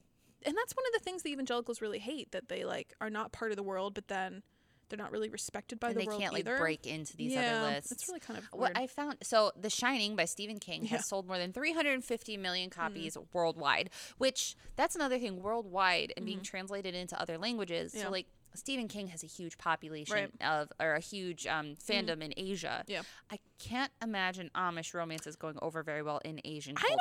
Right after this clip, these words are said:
Speaker 2: cultures.
Speaker 1: that one I don't know about, but they have been translated into, like, thirteen languages.
Speaker 2: Okay, okay.
Speaker 1: So I think there is some appeal overseas.
Speaker 2: There are still Amish populations
Speaker 1: Yeah.
Speaker 2: overseas as well,
Speaker 1: Mm-hmm.
Speaker 2: in Europe.
Speaker 1: So they might wanna read them too. I don't know what the European publishing is like at all for Amish.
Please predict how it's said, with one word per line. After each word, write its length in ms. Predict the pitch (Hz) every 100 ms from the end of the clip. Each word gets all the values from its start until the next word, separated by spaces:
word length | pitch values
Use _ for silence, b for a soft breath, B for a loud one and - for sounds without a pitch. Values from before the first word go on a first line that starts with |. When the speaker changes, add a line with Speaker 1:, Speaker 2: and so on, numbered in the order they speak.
| 679
Speaker 2:
cultures. 220 | 82 78
Speaker 1:
that 160 | 285 392
one 200 | 440 392
I 80 | 247
don't 140 | 311
know 100 | 269
about, 240 | 269 285 277
but 120 | 233
they 100 | 233
have 180 | 277 294
been 140 | 285
translated 500 | 247 202 208 190 170
into, 160 | 185 -
like, 140 | 180
thirteen 320 | - 160 175
languages. 500 | 170 170 175 - 262 -
Speaker 2:
Okay, 100 | 175
okay. 60 | 175 _ 196
Speaker 1:
So 280 | 254 254 - B B -
I 80 |
think 160 | 254 330
there 140 | 381 233
is 100 | -
some 160 | 302
appeal 300 | 320 - 311
overseas. 640 | 311 330 - 330 339 - -
Speaker 2:
There 180 | 233 -
are 160 | 254
still 280 | 311 - 262
Amish 400 | 214 214 214 -
populations 480 | 214 208 196 202 277
Speaker 1:
Yeah. 120 | 202
Speaker 2:
overseas 420 | 165 156 - 147 139
as 140 | -
well, 180 | 139 -
Speaker 1:
Mm-hmm. 200 | 226 214
Speaker 2:
in 120 | 202 180
Europe. 360 | 151 80 - -
Speaker 1:
So 160 | -
they 100 | 294
might 200 | 285 285
wanna 160 | 226 220
read 160 | 208 208
them 140 | 190
too. 300 | - 196 185
I 80 | -
don't 100 | 208
know 140 | 208 202
what 320 | 208 196 - _
the 440 | 208 202 190 165 -
European 500 | 196 190 - 190 185
publishing 360 | - - - -
is 140 | -
like 160 | - -
at 60 | -
all 140 | 180
for 140 | -
Amish. 540 | - 220 - - -